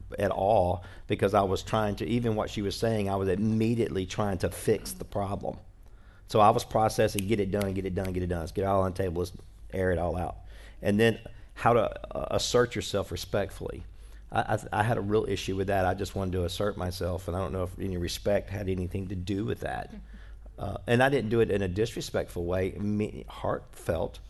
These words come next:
I wasn't heart-, like, "I don't really care." It's just learning our personalities. And in this book, it talks about those three things.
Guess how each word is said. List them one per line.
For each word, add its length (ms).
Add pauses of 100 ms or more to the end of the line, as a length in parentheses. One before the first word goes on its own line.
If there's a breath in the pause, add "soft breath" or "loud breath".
(300 soft breath)
I 80
wasn't 440
heart-, 280
like, 260
"I 80
don't 160
really 180
care." 460 (300 loud breath)
It's 100
just 360
learning 640
our 180
personalities. 1000 (500 soft breath)
And 140
in 180
this 140
book, 320
it 160
talks 280
about 200
those 200
three 280
things. 560